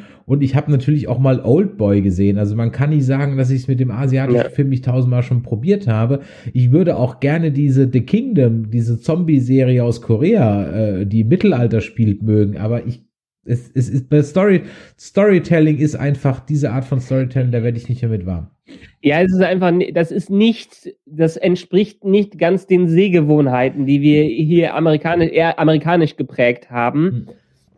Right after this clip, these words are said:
Speaker 1: Hm.
Speaker 2: Mm, ich bin teilweise bei dir. Wie gesagt, ich hab's grad schon gemeint, so Hidden Tiger, Crouching Dragon, so wo's, wo's ganz over the top ist, bin ich auch nie reingekommen.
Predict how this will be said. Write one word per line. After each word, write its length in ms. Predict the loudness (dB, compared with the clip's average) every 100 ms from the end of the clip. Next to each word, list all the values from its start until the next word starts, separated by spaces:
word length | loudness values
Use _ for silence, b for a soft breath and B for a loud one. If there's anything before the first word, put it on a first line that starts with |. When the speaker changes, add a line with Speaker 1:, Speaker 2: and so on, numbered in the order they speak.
| _ -8
Speaker 1:
Hm. 480 | -2 0 2 2 -2
Speaker 2:
Mm, 40 | -6
ich 160 | -6 -2
bin 140 | -2
teilweise 640 | -2 0 2 4 4 2 -2
bei 240 | -2 -4
dir. 220 | -2 -4
Wie 80 | 0
gesagt, 260 | 2 2 0
ich 80 | -2
hab's 120 | -2
grad 180 | -6 -2
schon 380 | 0 0 -2 -6 -6
gemeint, 320 | 0 0 2
so 320 | 2 0 -2 -6 -16 _ _
Hidden 380 | 0 2 2 0
Tiger, 340 | -2 0 0
Crouching 540 | 0 0 0 -2 -4 0
Dragon, 880 | 0 2 0 2 0 -2 -4 -6 -6
so 140 | -4
wo's, 280 | -2 -2 -4
wo's 240 | -6 -4 -2
ganz 260 | 0 0
over 260 | 0 2 2
the 120 | 0
top 300 | -2 -4 -4 _ -2
ist, 380 | 0 0 -4 -20 _ _ _ _ _ _ _ _ -20 -20 _
bin 300 | -6 0 2
ich 220 | 2 0 0
auch 260 | 0 2
nie 640 | 2 4 4 4 2 0 _ _ -6
reingekommen. 1000 | -2 0 0 0 -2 -4 -4 -4 -6